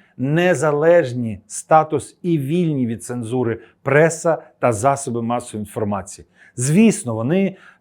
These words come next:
е, повинні відповідати за свою інформацію і можуть бути притягнені до судової відповідальності за її перекручування, поширення, недостовірність даних, наклепів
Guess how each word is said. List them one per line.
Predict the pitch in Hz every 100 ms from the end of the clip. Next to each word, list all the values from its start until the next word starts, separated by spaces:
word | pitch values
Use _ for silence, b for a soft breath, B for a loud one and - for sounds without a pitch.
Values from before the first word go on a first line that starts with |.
| 139
е, | 139 139
повинні | 165 156 185 156 170 170 165
відповідати | 156 - 135 127 123 151 151 156 147 127
за | 120 104 127 120
свою | - 135 139 143
інформацію | 123 - 147 160 165 - 90 _ _ _ _
і | -
можуть | 151 196 208 151
бути | 113 120 127
притягнені | 139 135 170 147 123 131 123 b b
до | 123 156
судової | 156 156 156 131 127
відповідальності | 117 117 113 117 117 104 104 - 104 b b
за | 110 127
її | 127 127
перекручування, | 120 110 - 196 190 165 143 117
поширення, | - 120 - 190 185 147 131 b b b
недостовірність | 123 156 143 143 - 160 147 135 113
даних, | 107 180 170 143 120 -
наклепів | 113 151 185 185 156 127